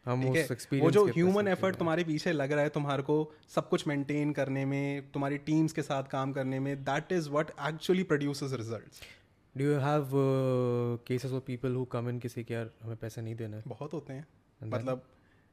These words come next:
Speaker 2: there is a student that said कि यार भैया मुझे काम करना है, but यार मेरी कंडीशन नहीं है, I'm the first girl child जो कि पढ़ रही है। And हमने कहा ठीक है यार तुम हमारे साथ काम करो,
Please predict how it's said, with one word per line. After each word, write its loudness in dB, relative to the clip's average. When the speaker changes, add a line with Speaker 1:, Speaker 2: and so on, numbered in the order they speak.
Speaker 2:
there 0
is -6
a -4
student -6
that -8
said -6
कि -6
यार -6
भैया -8
मुझे -10
काम -6
करना -8
है, -12
but -6
यार -4
मेरी -6
कंडीशन -8
नहीं -8
है, -6
I'm -8
the -8
first -4
girl 0
child -6
जो -4
कि -10
पढ़ 0
रही -2
है। -6
And -4
हमने -6
कहा -14
ठीक -16
है -12
यार -14
तुम -6
हमारे -4
साथ -10
काम -8
करो, -12